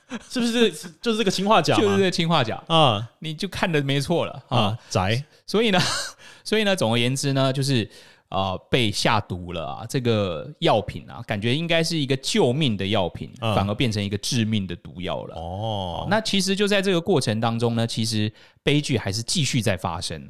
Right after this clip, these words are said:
Speaker 2: 嗯。
Speaker 1: 二十七岁的玛丽瑞娜，
Speaker 2: 嗯。
Speaker 1: 她在休产假的过程当中，她也服用了一颗从医院带回来的泰诺胶囊，
Speaker 2: 对。
Speaker 1: 中毒身亡。
Speaker 2: 哇，二十七岁的新手妈妈啊。
Speaker 1: 而且，对啊，还在休产假呢。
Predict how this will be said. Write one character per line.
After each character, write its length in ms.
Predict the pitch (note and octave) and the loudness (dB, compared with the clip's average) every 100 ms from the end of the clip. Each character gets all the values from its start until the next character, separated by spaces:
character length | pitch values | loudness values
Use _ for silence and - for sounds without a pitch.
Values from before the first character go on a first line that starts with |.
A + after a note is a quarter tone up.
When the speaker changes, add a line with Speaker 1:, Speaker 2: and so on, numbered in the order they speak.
| F#3 | -4
Speaker 2:
嗯。 280 | D#3+ G2 G2 - - | -2 -4 -8 -18 -2
Speaker 1:
二 120 | A3+ | 0
十 120 | G#3+ | 2
七 240 | E3+ - G#3 | 0 2 2
岁 200 | G3+ E3 | 2 2
的 100 | G#2+ | 2
玛 240 | G2 F2+ | 0 -2
丽 140 | A#2+ C3 | 0 2
瑞 260 | C#3 A#2 | 4 4
娜， 320 | A2+ A2 D2+ - | 2 0 -2 -6
Speaker 2:
嗯。 240 | D3 A2+ E2+ | -4 -4 -2
Speaker 1:
她 140 | C#3+ | 2
在 120 | C#3+ | 2
休 220 | B2+ D#3+ | 4 2
产 340 | D#3+ - B2+ F2+ | 2 0 0 0
假 160 | F#3 | 2
的 80 | C3+ | 2
过 160 | A#2 B2+ | 2 2
程 200 | G#2+ F2+ | 0 -2
当 180 | F#2+ F#2+ | -4 -2
中， 260 | F#2+ F#2+ - - | -4 -4 -10 -16
她 140 | - A3 | -2 0
也 120 | C#3+ | 2
服 300 | - G#2+ A#2 | -2 -4 0
用 240 | G3 D#3 | 2 2
了 80 | C3 | 2
一 100 | C3 | 2
颗 220 | C3+ C3+ | 0 -2
从 240 | B2 A2+ G#2+ | 0 0 -2
医 140 | D#3+ | -2
院 240 | D#3+ D3+ B2+ | 0 0 2
带 180 | C3 | 0
回 160 | F#2+ F#2+ | 0 -4
来 160 | F2+ F#2 | -4 -6
的 100 | F#2+ | -4
泰 160 | A#2 | -2
诺 160 | G#2 G2+ | -2 0
胶 200 | G2+ G2 | -2 -2
囊， 200 | E2 - | -4 -6
Speaker 2:
对。 260 | A2 F2 G2 _ | -4 -4 -6 _
Speaker 1:
中 160 | A2 | -4
毒 140 | F#2 F2 | -4 -4
身 160 | F2+ | -6
亡。 180 | F2 - - _ _ _ | -6 -8 -12 _ _ _
Speaker 2:
哇， 220 | - B2 - | -18 -16 -6
二 80 | C3+ | -6
十 120 | A#2+ | -4
七 240 | - C3+ | -6 -8
岁 160 | C3+ C#3+ | -6 -4
的 80 | A2+ | -4
新 240 | - B2+ | -4 -6
手 160 | C3+ G2 | -8 -10
妈 200 | G2+ G2 | -10 -10
妈 80 | |
啊。 260 | F#2+ G2 F#2 - | -10 -12 -12 -8
Speaker 1:
而 60 | |
且， 160 | A2+ G#2 | -2 -2
对 160 | F2+ F#2+ | 0 0
啊， 120 | F2 | 0
还 80 | F#2 | -2
在 140 | G#2 | -2
休 180 | G#2 G2+ | 0 -2
产 240 | - E2+ | -4 -10
假 200 | D#2+ F#2+ F2+ | -8 -8 -8
呢。 100 | F2+ | -12